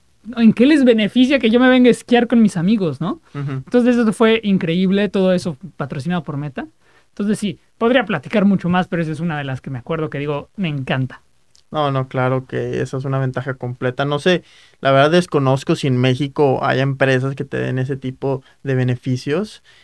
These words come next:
Speaker 2: este, pero la verdad es bastante atractivo tener
Speaker 1: Sí.
Speaker 2: algo, o sea, que la empresa, pues, se preocupen en, en ese sentido también por el, por la salud mental de sus, de sus empleados, ¿no? Este, pero bueno, ya,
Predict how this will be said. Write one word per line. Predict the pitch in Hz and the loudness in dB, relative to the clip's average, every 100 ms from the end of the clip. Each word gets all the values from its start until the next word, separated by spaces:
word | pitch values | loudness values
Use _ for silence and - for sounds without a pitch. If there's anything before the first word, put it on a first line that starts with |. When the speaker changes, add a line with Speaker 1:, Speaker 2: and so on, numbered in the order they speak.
| _ | _
Speaker 2:
este, | 131 127 - 127 | -4 -4 -2 -4
pero | - 120 | 0 0
la | 120 120 | 0 -2
verdad | 117 120 | -2 -4
es | |
bastante | 120 120 123 127 | -4 -8 -8 -8
atractivo | 123 123 - 120 117 | -8 -8 -8 -10 -10
tener | - - 170 - | -10 -12 -12 -10
Speaker 1:
Sí. | - 220 127 _ _ | -4 -4 -4 _ _
Speaker 2:
algo, | - 123 127 127 123 120 101 - | -6 -2 0 0 0 -2 -4 -8
o | |
sea, | 127 | -6
que | 127 | -2
la | 127 | 0
empresa, | 127 139 139 170 | 2 0 2 0
pues, | - 127 | 0 -6
se | 127 | -6
preocupen | - 127 135 131 156 | -6 -6 -4 -2 -2
en, | 143 | -2
en | 143 131 139 | -2 -2 -4
ese | 143 160 | -2 -2
sentido | 151 135 135 139 | -4 -2 -2 -2
también | 131 127 127 135 - | -2 -2 -4 -6 -6
por | 131 127 | -4 -4
el, | 127 - - _ _ _ _ _ | -6 -8 -12 _ _ _ _ _
por | 131 | -2
la | 131 | 0
salud | 135 123 | 0 -2
mental | 139 151 131 135 | -2 -2 -2 0
de | 143 | -2
sus, | 139 120 - - _ - | -4 -12 -14 -20 _ -12
de | 131 | -12
sus | 131 127 | -10 -10
empleados, | 123 135 123 123 127 | -6 -2 -2 -2 -4
¿no? | 127 147 - _ _ _ _ _ _ | -8 -8 -12 _ _ _ _ _ _
Este, | 131 127 - 131 | -4 -4 -2 -4
pero | 127 135 131 131 | 0 0 2 2
bueno, | 127 151 180 180 - | 2 2 0 -2 -8
ya, | 139 135 139 147 135 | 0 4 6 6 2